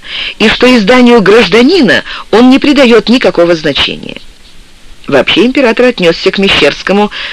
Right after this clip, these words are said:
скорее даже враждебно, нежели благосклонно.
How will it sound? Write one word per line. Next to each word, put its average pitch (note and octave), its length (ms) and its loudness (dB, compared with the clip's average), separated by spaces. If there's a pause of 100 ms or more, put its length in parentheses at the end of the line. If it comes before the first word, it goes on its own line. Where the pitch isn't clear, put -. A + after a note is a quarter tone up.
(100)
скорее C#3+ 420 0
даже D#3+ 260 0
враждебно, A#2+ 800 0 (180)
нежели D3 640 0
благосклонно. G#2+ 960 -4